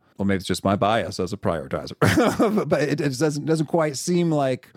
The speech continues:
that's ideal, but maybe, you know, the all roads lead to Rome or something. Like, there's, there's multiple paths that will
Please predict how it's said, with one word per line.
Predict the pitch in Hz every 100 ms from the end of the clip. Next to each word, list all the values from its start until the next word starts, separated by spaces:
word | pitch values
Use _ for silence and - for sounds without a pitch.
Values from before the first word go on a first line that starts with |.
| - - - - _ - -
that's | 113 139 131 - -
ideal, | 123 120 117 180 208 131 110 110
but | 127 123
maybe, | 156 170 143 123 123 _ _ _ _
you | 135 139 131 123
know, | 120 117
the | 113 98 110
all | 107 107
roads | 107 101 104
lead | 104
to | 85
Rome | 101 85
or | 80
something. | 95 80 85
Like, | 85
there's, | 92 90
there's | 92 90
multiple | 110 95 - 90
paths | 104 95 92 -
that | 92
will | 92 90 82